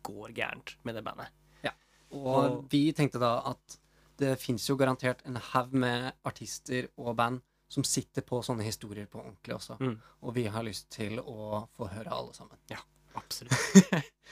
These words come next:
Speaker 2: En av tankene med podcasten er også å vise så mye musikalsk spredning som vi kan.
Speaker 1: Mm.
Speaker 2: Det er et, eh, stort musikalsk landskap der ute, og vi har lyst til å vise og trekke fram i lyset både store og små artister innenfor ulike genre.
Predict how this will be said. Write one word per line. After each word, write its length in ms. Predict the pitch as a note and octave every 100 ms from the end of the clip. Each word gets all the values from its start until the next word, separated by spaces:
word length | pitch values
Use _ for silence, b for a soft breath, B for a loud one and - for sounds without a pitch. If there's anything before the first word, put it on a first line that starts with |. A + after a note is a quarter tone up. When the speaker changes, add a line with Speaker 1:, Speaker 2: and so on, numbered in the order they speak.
| B B B _ _ _ - _
Speaker 2:
En 160 | E3 E3
av 80 | F3+
tankene 280 | E3 C#3
med 140 | C#3+ D3
podcasten 540 | C3+ - B2+ - E3+ -
er 280 | B2 B2+
også 440 | C#3 - - D#3 E3+
å 100 | C#3
vise 640 | D3 B2 - - A#2+ B2+ C3
så 160 | - D3
mye 360 | B2+ A2+ A#2
musikalsk 520 | A#2 A#2 - A#2+ - -
spredning 480 | - C3+ A#2 A2+
som 100 | - B2+
vi 60 |
kan. 240 | F3+ A3+ G#3 _ b b -
Speaker 1:
Mm. 180 | B2 -
Speaker 2:
Det 80 | A#2
er 140 | A2+
et, 240 | A#2+ - D3
eh, 360 | C3+ C3 C3
stort 280 | B2+ G#3 G3+
musikalsk 440 | G3+ G3+ F#3+ F3+ -
landskap 320 | F3+ - C#3+
der 100 | D3 C#3
ute, 260 | F3+ G3+ D#3
og 100 | C#3+
vi 80 | B2+
har 140 | C#3
lyst 180 | B2+ -
til 100 | C3+
å 80 | C3
vise 340 | C3+ A#2 - A2 A2+ A2+ A#2+ - _ _ _
og 100 | -
trekke 300 | - D#3+ -
fram 180 | C#3+ C3
i 60 | C#3
lyset 400 | A2+ - D3 D3+
både 220 | C3 C3
store 340 | - D3+ A#2 A#2+
og 80 | B2
små 200 | A#2+ A#2
artister 320 | A2+ - F3
innenfor 520 | - A#2+ - B2+ B2 -
ulike 360 | C3 - -
genre. 300 | - A#2 G#2+